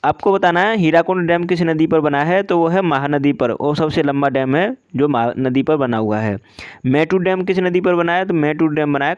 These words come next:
कावेरी नदी पर, तो इसे भी ध्यान रखिएगा। कावेरी नदी पर कौन सा डैम बना है, मैटू डैम। नागार्जुन सागर परियोजना किस नदी पर है, तो वो है कृष्णा नदी पर, उसे भी ध्यान रखिएगा। सभी इंपॉर्टेंट है। अब अगले क्वेश्चन का आंसर बताएंगे।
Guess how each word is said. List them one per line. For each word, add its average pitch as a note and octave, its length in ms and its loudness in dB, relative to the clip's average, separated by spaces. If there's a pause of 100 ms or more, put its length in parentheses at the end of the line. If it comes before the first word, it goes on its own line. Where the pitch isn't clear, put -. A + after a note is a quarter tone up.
कावेरी C#3 360 2
नदी B2 240 0
पर, A#2 280 -2 (480)
तो D3 80 0
इसे D#3 180 0
भी D3+ 120 2
ध्यान C3+ 180 0
रखिएगा। D#3+ 460 0 (480)
कावेरी D3+ 260 2
नदी D3+ 280 0
पर D3+ 100 0
कौन D3+ 180 -2
सा D3+ 80 0
डैम C#3+ 220 0
बना C#3+ 120 -2
है, E3+ 100 0
मैटू D3+ 320 0
डैम। B2+ 240 0
नागार्जुन C#3+ 680 0
सागर E3+ 280 2
परियोजना E3 360 0
किस E3+ 260 -4
नदी D#3 200 0
पर D3+ 160 -2
है, F3+ 180 0
तो F3+ 140 0
वो D#3 100 2
है F3+ 120 0 (120)
कृष्णा D#3+ 300 -2
नदी C#3 260 0
पर, - 160 -4
उसे D#3+ 320 -2
भी F3 100 2
ध्यान C#3+ 180 0
रखिएगा। D#3 420 0 (480)
सभी D#3 200 4
इंपॉर्टेंट E3 460 0
है। F#3+ 160 0 (920)
अब F3+ 180 2
अगले F#3 220 2
क्वेश्चन F#3 280 -2
का F3+ 100 2
आंसर F3+ 180 0
बताएंगे। E3+ 380 0